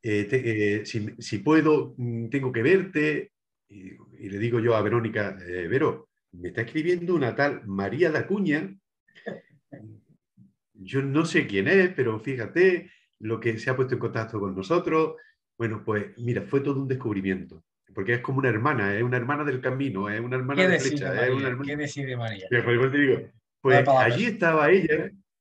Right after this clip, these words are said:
Speaker 1: allí estaba ella, en la, eh, esperándonos, eh, en, en la estación de ferrocarril, nos montó en su coche, nos llevó al albergue, nos enseñó, mm, mm, todo Ourense, fue la mejor anfitriona que hemos, que pudimos tener,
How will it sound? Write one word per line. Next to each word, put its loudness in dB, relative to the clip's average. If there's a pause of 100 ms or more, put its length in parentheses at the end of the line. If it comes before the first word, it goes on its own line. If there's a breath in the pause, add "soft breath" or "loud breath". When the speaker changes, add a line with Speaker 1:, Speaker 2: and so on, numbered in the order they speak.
(140)
Speaker 1:
allí 4
estaba 2
ella, 2
en -8
la, -6
eh, 2
esperándonos, 0
eh, 0
en, -10
en -6
la -4
estación -4
de 0
ferrocarril, 0 (300 soft breath)
nos 4
montó 0
en 2
su -4
coche, 2 (200 soft breath)
nos -2
llevó -2
al 2
albergue, 2
nos -4
enseñó, -4
mm, -6
mm, -12
todo 2
Ourense, 2 (300 loud breath)
fue 2
la 2
mejor -2
anfitriona -2
que -4
hemos, -6
que -8
pudimos -4
tener, 0